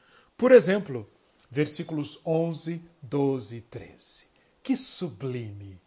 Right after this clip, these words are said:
Leia comigo. "Eu sou o Senhor,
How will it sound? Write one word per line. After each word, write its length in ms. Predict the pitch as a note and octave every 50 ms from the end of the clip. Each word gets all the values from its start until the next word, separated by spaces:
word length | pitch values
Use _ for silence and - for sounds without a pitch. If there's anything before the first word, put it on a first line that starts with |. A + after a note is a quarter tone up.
| _ _ _ _ _ -
Leia 280 | E3+ A#3 D4 C#4+ A#3
comigo. 520 | - G#3+ G#3 G3+ G#3 F#3 - B2+ A#2+ G#2 - _ _ _ _ _ _ _ _ _ _ _ _ -
"Eu 440 | A#3 A#3 A#3 A#3 A#3+ A#3+ A#3+ A#3
sou 500 | G3 - - - - G3 F3+ F3 E3 D#3+
o 60 | D#3 D3
Senhor, 680 | - - - C#3+ B2 A2 G#2 A2+ A#2 A#2 A#2+ A2